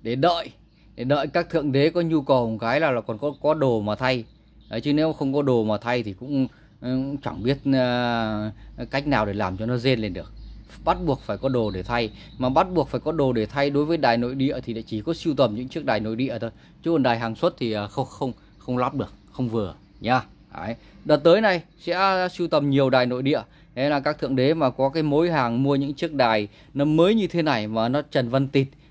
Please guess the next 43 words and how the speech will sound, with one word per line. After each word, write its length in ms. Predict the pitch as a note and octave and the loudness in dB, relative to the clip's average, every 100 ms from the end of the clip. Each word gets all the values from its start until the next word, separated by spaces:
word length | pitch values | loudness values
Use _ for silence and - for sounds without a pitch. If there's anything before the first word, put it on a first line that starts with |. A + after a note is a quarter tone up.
| _ | _
cũng 120 | D#3 | -8
không 180 | D#3+ D3+ | -2 0
sao 200 | C3 C3 | 0 -2
cả 220 | G#2+ F#2 - _ - | -2 -8 -10 _ -10
nhá, 120 | G#2 A#2+ | -6 -4
không 180 | - | -6
sao 220 | B2 A#2 A2 | -2 -2 -2
cả. 180 | D2 - - - | -6 -14 -16 -4
Mình 200 | A#2 A2 | -2 2
đã 100 | C#3 | 0
chuẩn 240 | C#3 G#2 | 0 -2
bị 120 | A#2 | -4
sẵn 240 | B2 C3 D3 | -6 -6 -4
như 80 | C#3 | -2
thế 140 | B2+ | 0
này. 180 | A#2 G#2+ - - - | 0 -2 -12 -18 -6
Mình 200 | A2+ G#2+ | -4 -2
là 60 | |
người 260 | G#2+ G#2+ G#2 - - | -2 -2 -4 -8 -10
hậu 200 | C3+ C#3+ | -6 -4
phương 280 | - C#3 A#2 | 0 0 0
vững 220 | D3 D3 | -4 -2
chắc 220 | D3+ - | -2 -2
để 120 | G#2 | -6
cho 120 | G#2+ | -6
các 220 | G#2+ B2+ - | -4 -6 -6
thượng 180 | A#2 | -6
đế 120 | G#2+ A#2+ | -4 -4
ở 180 | A2+ G2+ | -4 -6
tiền 200 | A#2 F#2+ | -6 -6
tuyến 240 | A2 A2 | -4 -4
có 80 | A#2+ A#2+ | -4 -4
thể, 140 | A2+ | -6
có 140 | - | -6
thể 160 | G#2+ A2+ | -6 -4
là, 160 | F#2+ E2+ - - - | -4 -8 -16 -20 -10
ờ, 200 | F#2+ G2 | -8 -2
xông 220 | C3 A#2+ | 0 0
pha 200 | B2+ A#2+ | 2 0
ở 200 | A2+ E2+ - | 0 -8 -8
trận 200 | B2+ A#2 | -6 -2
mạc, 260 | G#2+ F#2 - | -2 -2 -6
à, 300 | G#2 G#2+ G2+ | -8 -6 -6